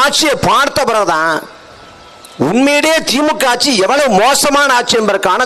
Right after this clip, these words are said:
சான்றாக விளங்குது. ஏன்னா காவல்துறைக்கு,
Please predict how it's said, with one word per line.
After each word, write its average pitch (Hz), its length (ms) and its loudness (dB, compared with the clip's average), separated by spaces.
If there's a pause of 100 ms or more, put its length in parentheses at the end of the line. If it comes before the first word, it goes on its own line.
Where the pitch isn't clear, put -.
(120)
சான்றாக 226 420 0
விளங்குது. 143 320 0 (1600)
ஏன்னா 233 140 0 (180)
காவல்துறைக்கு, 262 680 0